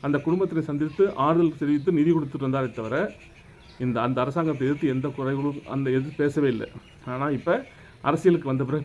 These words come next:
பேசுறார். ரைட், பேசுங்க. எதிர்க்கட்சி என்றால் இப்படி தான் இருக்கணும். "இடிப்பாறு இல்லா ஏமாற மன்னன் கெடுப்பாறு எல்லாம் கெடுன்னு" சொல்லுவாங்க.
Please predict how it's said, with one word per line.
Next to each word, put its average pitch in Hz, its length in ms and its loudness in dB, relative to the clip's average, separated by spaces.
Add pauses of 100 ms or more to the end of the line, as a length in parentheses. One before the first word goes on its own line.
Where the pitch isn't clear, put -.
பேசுறார். 101 300 -6 (300)
ரைட், 110 300 -6
பேசுங்க. 107 300 -6 (520)
எதிர்க்கட்சி 143 420 2
என்றால் 139 280 -2
இப்படி 120 180 -4
தான் 131 120 -2
இருக்கணும். 113 280 -8 (640)
"இடிப்பாறு 165 400 2
இல்லா 147 300 0
ஏமாற 143 400 -2
மன்னன் 151 300 -4
கெடுப்பாறு 151 400 -2
எல்லாம் 139 260 -2
கெடுன்னு" 131 240 -6
சொல்லுவாங்க. 117 360 -6